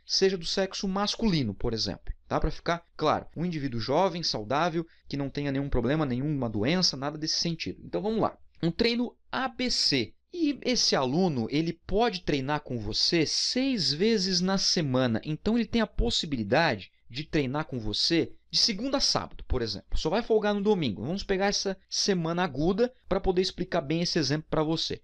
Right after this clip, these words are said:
Então, olha só, seis vezes na semana. Concorda comigo que ele vai treinar duas vezes o A, duas vezes o B e duas vezes o C? Ora, eu tenho três treinos diferentes e eu tenho seis vezes na semana. Fechou. Então, duas A, duas B, duas C.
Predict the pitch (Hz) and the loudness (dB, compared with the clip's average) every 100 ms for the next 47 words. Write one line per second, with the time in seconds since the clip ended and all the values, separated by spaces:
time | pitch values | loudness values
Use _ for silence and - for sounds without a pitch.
0 | - 165 190 254 247 - 113 - - - | -4 0 2 2 2 2 0 0 -8 -4
1 | - 233 262 202 139 170 226 196 180 190 | -2 -2 -2 -2 -2 0 0 0 0 0
2 | 196 214 185 143 147 101 - _ _ - | 2 2 4 4 2 0 -6 _ _ -2
3 | 180 262 254 220 185 185 190 185 160 156 | 2 4 4 4 2 0 0 -2 0 0
4 | 156 151 131 127 113 - _ - 165 208 | 0 0 0 2 2 0 _ -4 2 4
5 | 156 131 147 135 127 139 185 156 226 - | 2 0 -4 -4 -4 -4 0 2 0 -6
6 | 123 165 151 123 123 123 110 135 208 127 | -4 0 0 0 -2 -2 -2 -4 -4 2
7 | 156 214 - _ _ 240 147 107 113 104 | 2 2 -4 _ _ -4 -2 -2 0 -2
8 | 107 107 113 165 - - 233 - _ _ | -2 -2 -2 0 0 2 0 -2 _ _
9 | 143 135 95 - _ _ 123 - 120 117 | 2 2 0 -8 _ _ -6 -2 -2 -2
10 | - 123 - 117 117 117 110 208 185 190 | 0 0 0 0 2 0 0 2 2 0
11 | 226 - - _ _ - 165 165 113 127 | -4 -8 -8 _ _ 0 0 2 0 0
12 | - 170 147 107 101 104 127 - 247 240 | 0 0 -2 -2 -4 -2 -2 0 2 2
13 | 110 - 208 - 226 104 - 120 113 135 | 0 2 0 2 2 2 0 -8 -6 0
14 | 160 123 156 190 196 180 117 165 165 190 | 0 2 0 0 2 0 2 -2 2 2
15 | - 156 110 | 4 2 0